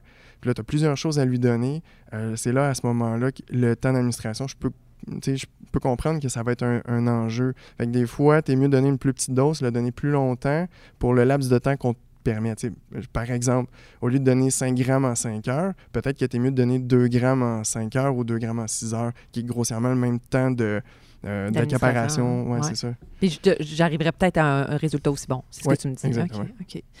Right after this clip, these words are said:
Speaker 2: J'aimerais qu'on parle un peu du, de l'hypomagnésémie, euh, en lien avec l'alcoolisme, puis peut-être te, t'arrêter après un petit peu de la, du traitement de la prééclampsie avec le magnésium.
Speaker 1: Oui, ben, tu sais, dans le fond,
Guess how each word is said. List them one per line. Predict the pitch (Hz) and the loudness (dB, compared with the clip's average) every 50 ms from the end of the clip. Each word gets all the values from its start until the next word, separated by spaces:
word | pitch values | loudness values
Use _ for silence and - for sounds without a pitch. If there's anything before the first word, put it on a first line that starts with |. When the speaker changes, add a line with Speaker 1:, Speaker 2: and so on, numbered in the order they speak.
| - - - | -20 -12 -2
Speaker 2:
J'aimerais | - 196 185 - - | 0 0 0 0 0
qu'on | 359 269 202 | 0 2 4
parle | 208 208 196 | 4 4 4
un | 185 | 2
peu | 180 226 247 | 2 0 -2
du, | 233 196 175 175 175 180 175 156 | -2 -2 -4 -2 2 2 2 4
de | 156 175 175 | 4 4 2
l'hypomagnésémie, | 175 170 - 220 214 202 180 165 170 151 165 165 185 214 233 220 196 | 2 2 0 2 2 4 4 4 2 2 2 2 2 4 6 6 6
euh, | 165 156 | 6 6
en | - - 156 160 | 4 4 2 2
lien | 165 175 196 | 4 4 4
avec | 202 185 165 - | 4 4 2 2
l'alcoolisme, | 160 156 151 - 160 160 247 294 - - | 2 2 2 2 2 2 2 -2 -4 -6
puis | - 214 | -8 -8
peut-être | - - 330 - - 285 - - - - - - - - | -4 -4 -6 -4 -4 -6 -8 -8 -20 -20 -20 -20 -12 0
te, | - 208 | 0 2
t'arrêter | 190 - 185 - 226 208 | 4 4 2 4 4 4
après | 202 - - 214 | 4 4 2 0
un | 208 185 | 0 0
petit | 180 - | -2 -6
peu | - - 208 208 | -2 0 0 4
de | 180 175 | 6 8
la, | 170 165 156 151 147 143 139 | 8 8 8 8 8 6 4
du | 139 139 139 - | 2 -2 -8 -6
traitement | - - 156 - 170 175 | -4 -4 -4 -2 -2 0
de | 175 | 0
la | 165 160 | 0 0
prééclampsie | - 165 156 - 156 156 156 - - | 0 -6 -4 -2 -4 -4 -4 -4 -8
avec | - 170 | -2 -2
le | 165 | 0
magnésium. | 156 156 156 151 151 147 143 165 160 170 175 - - - - | 0 0 0 0 -2 -2 -2 -2 -2 -2 -2 -6 -6 2 2
Speaker 1:
Oui, | 190 233 - - - - | 2 2 2 -6 -8 -4
ben, | 123 123 127 123 - | -2 -2 -2 -2 -4
tu | - | -4
sais, | - 220 | -4 0
dans | 226 185 147 | 2 2 2
le | 131 | 0
fond, | - 175 185 202 208 | 0 -2 -2 -2 -2